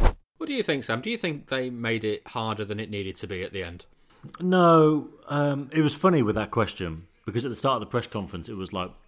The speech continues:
Speaker 2: the press officer was looking around the room to be like, "Well, come on, who's gonna ask a question?" But it's almost like if you've got a question, and like, from, particularly from my point of view, I've always got, like, a specific question. Or if I haven't, but I feel like I should ask one, then I'll go, "What do you think of the game?"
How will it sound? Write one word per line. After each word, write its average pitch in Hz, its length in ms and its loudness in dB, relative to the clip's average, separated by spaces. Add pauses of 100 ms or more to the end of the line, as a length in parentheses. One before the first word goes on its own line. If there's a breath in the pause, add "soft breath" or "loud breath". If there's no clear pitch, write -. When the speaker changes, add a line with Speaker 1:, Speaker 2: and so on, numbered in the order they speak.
(100)
Speaker 2:
the 104 80 -12
press 117 220 -6
officer 95 200 -4
was 87 160 -6
looking 98 300 -4
around 90 300 -4
the 85 80 -6
room 92 260 -2
to 78 100 -14
be 78 60 -10
like, 87 120 -10
"Well, 87 100 -12
come 90 140 -10
on, 87 80 -4
who's 90 120 -4
gonna 90 160 -8
ask 85 140 -10
a - 40 -20
question?" 101 360 -6
But 113 100 -4
it's 107 140 -2
almost 135 320 0
like 104 300 0 (500 soft breath)
if 107 100 -10
you've 120 140 0
got 143 180 0
a 120 40 -8
question, 87 520 -4 (960)
and 107 80 -2
like, 117 100 0
from, 98 140 -10 (260)
particularly - 360 2
from 87 120 -6
my 92 200 -4
point 87 260 -10
of 76 60 -10
view, 80 100 -4
I've 78 80 -6
always 90 160 0
got, 95 140 -10
like, 78 160 -8
a 80 40 -4
specific - 600 -4
question. - 440 -10 (580 soft breath)
Or 95 180 2
if 104 100 -4
I 104 80 6
haven't, 92 320 2
but 92 120 -6
I 90 40 -4
feel 92 240 -4
like 85 200 -2
I 87 60 -2
should 87 200 -2
ask 85 220 -2
one, 71 140 -8
then 76 80 -8
I'll 78 120 -4
go, 92 140 -4
"What 160 180 -4
do 160 80 -10
you - 20 -12
think 143 160 -6
of - 60 -12
the 127 80 -4
game?" 107 180 2